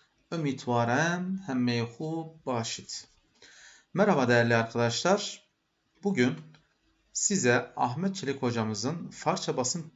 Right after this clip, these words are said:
Dili kitabından dördüncü metnimizle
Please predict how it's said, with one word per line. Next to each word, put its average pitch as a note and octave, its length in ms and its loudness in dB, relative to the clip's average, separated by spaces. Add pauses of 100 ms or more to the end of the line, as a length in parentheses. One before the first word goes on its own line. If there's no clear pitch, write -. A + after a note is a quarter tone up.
(160)
Dili A#2+ 200 -4
kitabından A#2 760 0 (540)
dördüncü D#3 460 4
metnimizle C#3 920 0